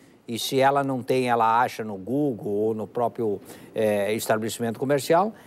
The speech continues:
e relata os fatos. Provavelmente esse fabricante vai zelar pelo seu produto e pela sua marca. Então, ela vai ter sucesso, talvez, com o fabricante.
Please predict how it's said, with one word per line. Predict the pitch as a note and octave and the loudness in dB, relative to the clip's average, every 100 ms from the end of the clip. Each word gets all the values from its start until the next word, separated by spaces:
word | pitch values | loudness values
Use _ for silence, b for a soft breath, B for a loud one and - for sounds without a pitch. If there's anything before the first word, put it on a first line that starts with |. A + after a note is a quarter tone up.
| B | B
e | F#3 G3+ | 2 4
relata | G#3 A3+ A3+ A3+ | 4 4 2 0
os | A#3+ | -4
fatos. | - G#3+ G#3 - _ _ - | 0 0 -2 -12 _ _ -2
Provavelmente | A3 G#3 F#3+ E3 E3 F#3 F3 | 0 2 0 0 -4 -4 0
esse | F#3+ F#3 | 0 0
fabricante | F3 D3 D3 D#3+ E3+ | -2 -2 -2 0 0
vai | E3+ F3 | -2 0
zelar | F3 D#3+ D#3 | 0 2 0
pelo | E3+ D#3+ | -2 -4
seu | E3 | -4
produto | E3+ D3+ D#3+ D#3 | -2 -2 -2 -2
e | |
pela | E3 D#3 | -2 -2
sua | - E3 | -2 0
marca. | B2 A2+ B2 | 0 0 -4
Então, | A#2 C#3+ D3 | -2 0 2
ela | D3 | 2
vai | C#3+ D3 | 2 0
ter | E3 D#3 | 0 0
sucesso, | - - C#3+ D3 - | 0 0 0 0 -2
talvez, | C3+ C3 C3 | -2 -2 -4
com | D3 | -6
o | |
fabricante. | C3+ C3+ C#3 G#2 F#2+ - | -4 -4 -4 -6 -8 -12